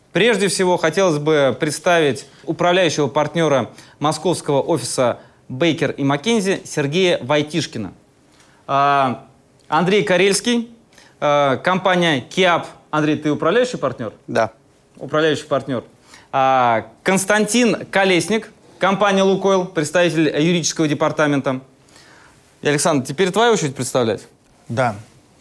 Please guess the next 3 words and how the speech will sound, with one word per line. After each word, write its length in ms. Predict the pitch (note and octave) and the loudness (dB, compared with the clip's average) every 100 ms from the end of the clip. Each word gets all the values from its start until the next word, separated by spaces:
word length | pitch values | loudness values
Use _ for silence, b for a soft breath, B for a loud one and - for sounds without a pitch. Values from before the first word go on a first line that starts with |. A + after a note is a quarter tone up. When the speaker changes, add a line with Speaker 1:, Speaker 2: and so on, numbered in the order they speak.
| b b b b b _ - | b b b b b _ -12
Speaker 3:
Рустам 420 | C3+ - D#3+ C#3+ | -8 -2 0 2
Алиев, 420 | C#3 E3 D#3+ D#3 - _ - - - - | 2 0 0 -4 -14 _ -20 -20 -20 -10
партнер 580 | - B2 - C#3 D3+ D3 | -6 -6 -2 0 0 -2